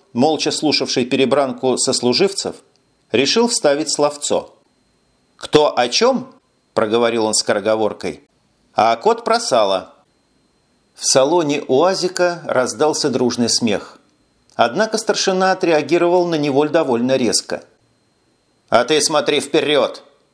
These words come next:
зло буркнул он. «Он еще будет мне морали читать!» Небольшая перебранка затихла,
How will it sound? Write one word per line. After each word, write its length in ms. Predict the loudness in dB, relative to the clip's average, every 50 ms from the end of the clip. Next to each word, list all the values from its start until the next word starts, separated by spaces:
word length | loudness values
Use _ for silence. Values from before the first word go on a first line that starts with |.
| _ _ _ _ _ _ _ -10
зло 360 | -8 -4 -2 2 2 2 2
буркнул 520 | 2 -2 -4 -4 -4 -6 -4 -2 -2 -2
он. 200 | -2 -4 -6 -10 -18 _ _ _ _ _ _ _ _ _ _ _ _ _ _
«Он 180 | 2 2 2 2
еще 340 | 0 0 0 0 0 0 2
будет 300 | 2 0 0 0 -2 0
мне 100 | 0 2
морали 400 | 2 2 2 2 0 -2 -2 -6
читать!» 540 | -6 -6 -4 -2 -2 -2 -2 -4 -10 -14 -16 _ _ _ _ _ _ _ _ _ _ _ _ _ _ _ _ _ _ _ _ _ 2
Небольшая 520 | 4 4 4 2 2 0 0 2 0 2
перебранка 560 | 2 2 0 2 2 0 0 0 0 -2 -2
затихла, 720 | 0 2 0 0 0 -4 -4 -2 0 0 0 -2 -2 -10